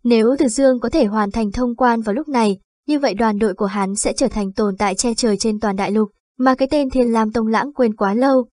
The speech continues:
cũng sẽ vang vọng thành đại lục trong một đêm, trở thành sử thi truyền kỳ chân chính không thể siêu việt. Không biết, cùng là trong vòng bảy ngày này, Từ Dương cùng Vô Song hai người đi trải qua sinh tử lịch lãm mà người bên ngoài không cách nào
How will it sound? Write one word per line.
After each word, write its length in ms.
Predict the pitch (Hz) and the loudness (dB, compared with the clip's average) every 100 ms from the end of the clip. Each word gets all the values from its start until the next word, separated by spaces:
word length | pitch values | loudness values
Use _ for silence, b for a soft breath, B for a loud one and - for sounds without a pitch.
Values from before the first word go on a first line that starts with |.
| _ _ | _ _
cũng 200 | 294 269 | -4 -2
sẽ 180 | 294 285 | -2 -2
vang 180 | 294 262 | 0 -2
vọng 240 | 240 202 | 0 -2
thành 200 | 214 220 | -2 -4
đại 180 | 202 175 | -2 -2
lục 120 | 214 - | -4 -4
trong 180 | 247 226 | -4 -4
một 120 | 208 | 0
đêm, 240 | 240 240 220 _ _ | 2 2 0 _ _
trở 120 | - 247 | 0 0
thành 240 | 240 202 | 0 -2
sử 220 | - 247 | 0 0
thi 180 | 202 240 | 0 -2
truyền 220 | 247 202 | -2 -2
kỳ 120 | 208 | -4
chân 240 | 196 233 214 | -2 -2 -2
chính 260 | 226 214 | -2 -4
không 180 | 254 247 | -4 -2
thể 160 | 233 196 | 0 -2
siêu 220 | - 226 | 0 -2
việt. 220 | 220 202 - _ _ _ _ _ _ | 0 -2 -4 _ _ _ _ _ _
Không 240 | - 285 254 | -4 -2 2
biết, 200 | 320 359 _ _ _ | 2 2 _ _ _
cùng 180 | 285 240 | 0 2
là 120 | 233 | 2
trong 160 | 220 269 | 0 0
vòng 240 | 262 202 | 0 2
bảy 140 | 220 196 | 0 0
ngày 160 | 202 | 0
này, 300 | 202 214 208 - _ _ | 0 0 0 -4 _ _
Từ 120 | 269 | 0
Dương 300 | 226 269 254 | 2 2 2
cùng 180 | 247 214 | 0 0
Vô 180 | 196 240 | 2 0
Song 240 | 240 233 | 0 -2
hai 180 | 233 262 | -2 -4
người 180 | 254 214 | 0 0
đi 120 | 233 | 0
trải 220 | 254 226 | 0 -2
qua 220 | 185 214 214 | -2 -2 0
sinh 300 | 247 220 214 | 0 -2 -2
tử 140 | 208 | -2
lịch 280 | 190 202 208 | 0 -2 -2
lãm 260 | 208 247 | -2 -2
mà 80 | 302 | -2
người 160 | 226 202 | 0 0
bên 200 | 226 226 | 0 0
ngoài 200 | 214 190 | -2 -2
không 160 | 233 | -4
cách 180 | 220 339 | -4 -4
nào 260 | 277 226 | -2 0